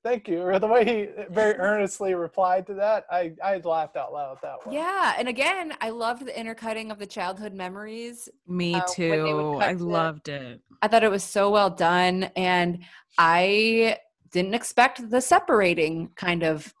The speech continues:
Speaker 3: Mm-hmm.
Speaker 2: discussion. I thought she, she was sick at the beginning.
Speaker 3: Oh,
Speaker 2: When she was making
Speaker 3: no.
Speaker 2: all those, like, s-, those weird glances, I was like, "Oh, she's gonna die. Oh, something's gonna go down here. She's sick. I don't know."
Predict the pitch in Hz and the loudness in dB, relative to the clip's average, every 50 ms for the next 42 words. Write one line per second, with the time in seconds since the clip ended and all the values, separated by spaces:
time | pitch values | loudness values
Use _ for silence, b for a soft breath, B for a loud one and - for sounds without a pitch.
0 | _ - 165 - 185 180 175 175 175 175 143 - - - 202 208 208 - - - | _ -20 -16 -10 -4 -4 -2 -2 0 0 0 0 0 0 0 0 4 6 8 8
1 | 539 523 480 403 320 247 - - 269 247 240 233 - - _ - - 254 240 208 | 8 8 8 8 8 8 6 2 2 2 2 2 -2 -4 _ -6 0 2 2 2
2 | 180 180 - - 160 120 - - - - _ _ _ _ - 185 - 208 185 240 | 2 0 0 0 0 0 -2 -6 -16 -20 _ _ _ _ -8 -8 -6 -4 -4 -4
3 | 202 247 277 285 320 359 392 415 403 392 B B B B B B 202 208 190 175 | 0 0 0 0 0 0 -2 -4 -8 -10 B B B B B B -4 0 0 0
4 | 165 165 165 165 175 175 170 170 170 165 165 165 165 233 226 226 226 220 214 202 | 0 0 0 0 0 2 2 2 0 0 0 -2 -2 0 0 0 2 4 4 4
5 | 196 196 196 180 175 175 - - - - - _ - 185 180 175 175 180 196 208 | 4 2 0 0 0 -2 -6 -10 -12 -14 -16 _ -2 -2 -2 0 0 2 2 2
6 | 214 202 196 180 175 175 185 190 - 254 254 254 247 - - 190 190 180 185 175 | 2 2 2 0 0 0 0 -2 -2 -2 -2 -2 -2 -2 0 0 0 0 0 0
7 | - 165 175 170 - - 180 175 - 185 175 170 165 165 165 170 170 170 170 170 | 2 2 2 0 -2 -6 -10 -6 -4 -2 -2 -2 0 2 2 4 4 4 4 2
8 | 175 175 - - 196 190 196 185 190 - - 208 190 180 196 190 185 185 185 180 | 0 -2 -2 0 2 2 2 2 0 -2 -2 -2 -2 -4 -4 -2 0 2 2 2
9 | 180 185 185 185 190 190 196 196 196 190 190 190 180 156 - - - 226 220 214 | 4 4 4 4 2 2 0 0 0 -2 -2 -2 -6 -10 -10 -8 -2 0 0 0
10 | 208 214 - _ _ _ _ _ _ _ _ - 185 202 214 214 220 214 208 185 | 0 -2 -8 _ _ _ _ _ _ _ _ -6 -4 -2 -2 -2 -2 -2 -2 -2
11 | 175 175 180 | -2 -4 -8